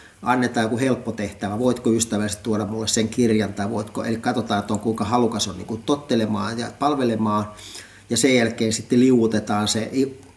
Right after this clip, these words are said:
se, se agent-, värvättävä tyyppi, liuutetaan se semmoisen kynnyksen yli, että sieltä ei ole enää paluuta, elikkä, elikkä pyydetään tuomaan jotain,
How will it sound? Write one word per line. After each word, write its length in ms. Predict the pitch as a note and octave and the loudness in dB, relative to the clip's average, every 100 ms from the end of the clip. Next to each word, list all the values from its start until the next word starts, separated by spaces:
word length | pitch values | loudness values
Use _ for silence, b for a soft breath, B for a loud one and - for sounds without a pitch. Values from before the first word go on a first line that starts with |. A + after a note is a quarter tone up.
| A#2+ | -8
se, 320 | - A2 - | -6 -6 -6
se 240 | - G#2+ - A#2 - | -4 -4 -4 -12 -8
agent-, 540 | B2 B2 A#2+ G#2 C3 C3 | -2 0 0 -2 -4 2
värvättävä 540 | B2+ A#2 G#2+ - G#2 | 2 2 -2 -4 -4
tyyppi, 560 | - G#2+ G#2 - G#2+ - B B B B - | 0 2 2 -2 -6 -6 B B B B 2
liuutetaan 560 | C3+ B2+ A2+ G#2 G#2+ | 4 6 4 2 2
se 80 | G#2+ | 0
semmoisen 260 | G#2+ A#2+ A#2 | 0 -2 4
kynnyksen 480 | A#2+ A2 G2+ G#2 | 4 4 2 0
yli, 260 | A#2+ A#2 A2 | 2 4 4
että 160 | G2+ - | 0 -2
sieltä 220 | G2+ G#2 | -2 0
ei 60 | |
ole 100 | G2+ | -2
enää 160 | G#2 G#2+ | -2 -4
paluuta, 640 | G2+ G2+ G2+ G#2 G#2 F2 | -2 0 0 0 -2 -6
elikkä, 420 | G2+ G#2+ - - | -6 -8 -8 -10
elikkä 360 | - A#2 G#2+ A#2+ | -6 -6 -6 -6
pyydetään 500 | A2+ A#2+ A2 A2+ G2+ | -4 -4 -4 -2 -2
tuomaan 540 | A2 A2 G#2+ G2+ A#2 | 2 2 4 2 0
jotain, 440 | G2 F#2+ G2 - | -4 -4 -6 -6